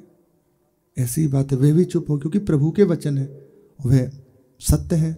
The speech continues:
टल नहीं सकते। कहा कि ऐसा दुर्भाग्य तो ब्रज के किसी पशु का, किसी पाहन पत्थर का भी नहीं, जैसा तुझे प्राप्त हुआ। लेकिन सुन,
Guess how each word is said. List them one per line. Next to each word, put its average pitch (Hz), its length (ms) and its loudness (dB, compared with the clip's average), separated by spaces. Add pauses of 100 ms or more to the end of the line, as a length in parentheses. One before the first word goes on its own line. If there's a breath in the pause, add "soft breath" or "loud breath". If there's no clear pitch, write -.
(100)
टल 139 100 2
नहीं 165 200 2
सकते। - 360 -10 (1800)
कहा 139 260 0
कि 143 360 0 (1040)
ऐसा 143 300 2
दुर्भाग्य 135 520 0
तो 147 160 -2
ब्रज 139 460 0
के 156 160 2
किसी 156 240 0 (100)
पशु 143 340 2
का, 151 180 0 (280)
किसी 175 180 2 (120)
पाहन 160 380 6
पत्थर 143 380 2
का 135 140 -2
भी 123 160 -6
नहीं, 139 160 -10 (1200)
जैसा 131 220 -2 (680)
तुझे 139 220 0
प्राप्त 123 400 -10
हुआ। 135 200 -8 (1700)
लेकिन 139 280 8
सुन, 120 280 0